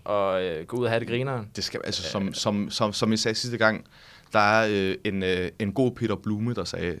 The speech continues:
Speaker 2: at man skulle gøre
Speaker 1: Ja,
Speaker 2: det. Og hvis Peter
Speaker 1: be happy.
Speaker 2: Blume, han siger det,
Speaker 1: Ja.
Speaker 2: så skal man
Speaker 1: Det er
Speaker 2: eddermame
Speaker 1: hans
Speaker 2: også
Speaker 1: ord og
Speaker 2: gøre det,
Speaker 1: lov,
Speaker 2: ikke?
Speaker 1: så det, længere
Speaker 2: Og
Speaker 1: er den egentlig ikke.
Speaker 2: Præcis, og, og det var også tilbage til det der med sådan, at, at det jo netop, nu har man jo muligheden for, eller det er jo federe, synes jeg, at tage til Jurabar nu, hvor man netop kender nogle flere mennesker,
Speaker 1: Ja, ja.
Speaker 2: ikke?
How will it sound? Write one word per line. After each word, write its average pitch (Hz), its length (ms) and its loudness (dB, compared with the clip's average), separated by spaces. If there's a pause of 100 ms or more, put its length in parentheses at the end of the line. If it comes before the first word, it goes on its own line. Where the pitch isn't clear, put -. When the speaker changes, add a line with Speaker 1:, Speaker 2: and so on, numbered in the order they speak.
Speaker 2:
at 87 80 -4
man 87 100 -4
skulle - 200 -14
gøre 82 100 -2
Speaker 1:
Ja, 98 60 2
Speaker 2:
det. 87 80 -6
Og 92 60 -4
hvis 90 120 -6
Peter 107 160 0
Speaker 1:
be 117 40 0
happy. 107 100 4
Speaker 2:
Blume, 135 140 2
han 107 120 0
siger 101 220 2
det, 110 100 -4 (200)
Speaker 1:
Ja. 92 160 0 (160)
Speaker 2:
så - 140 -8
skal 101 200 -4
man 82 180 -6
Speaker 1:
Det 117 60 4
er 113 40 4
Speaker 2:
eddermame 80 240 -2
Speaker 1:
hans 120 160 0
Speaker 2:
også 123 100 0
Speaker 1:
ord 101 60 6
og 85 60 2
Speaker 2:
gøre 85 80 0
det, 101 60 2
Speaker 1:
lov, 113 80 0
Speaker 2:
ikke? 117 80 -8
Speaker 1:
så 95 80 -10 (460)
det, - 20 -8
længere 98 200 2
Speaker 2:
Og 107 80 8
Speaker 1:
er 107 60 4
den 95 80 -2
egentlig 92 200 -2
ikke. 104 160 -6
Speaker 2:
Præcis, 110 380 0
og, 98 120 0 (160)
og 101 260 4
det 123 60 2
var 120 60 8
også 117 140 2
tilbage 101 320 0
til 101 300 -4 (100)
det 101 80 0
der 92 100 2
med 92 200 -2
sådan, 92 300 -6
at, 92 100 -4 (180)
at - 180 -6
det 104 60 -2
jo 92 100 0
netop, 123 300 2 (420)
nu 117 160 0
har 120 140 2
man 120 100 -2
jo 107 60 2
muligheden 107 500 0
for, 95 360 0
eller 92 160 0
det 87 100 -6
er 92 40 2
jo 87 40 -2
federe, 151 440 0
synes 95 280 -6
jeg, 87 200 0
at 95 160 -2
tage 95 140 -6
til - 160 -6
Jurabar 101 320 -2
nu, 95 240 -4
hvor 87 120 -6
man 82 100 -4
netop 147 240 0
kender 98 180 -2
nogle 87 160 -4
flere - 140 -2
mennesker, 113 240 8
Speaker 1:
Ja, 185 100 8
ja. 156 60 6
Speaker 2:
ikke? 156 120 -6